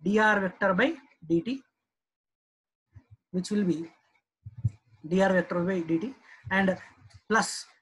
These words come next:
d omega vector by dt is cross r vector.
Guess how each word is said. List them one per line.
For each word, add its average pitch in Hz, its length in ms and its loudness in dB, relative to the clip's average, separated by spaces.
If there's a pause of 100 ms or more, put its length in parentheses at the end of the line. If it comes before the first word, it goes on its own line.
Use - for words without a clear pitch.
(200)
d 226 160 2
omega 226 500 4
vector 202 340 0
by 202 160 2
dt 180 400 -2 (100)
is 175 200 0 (320)
cross 196 400 0 (140)
r 185 200 6
vector. - 320 -10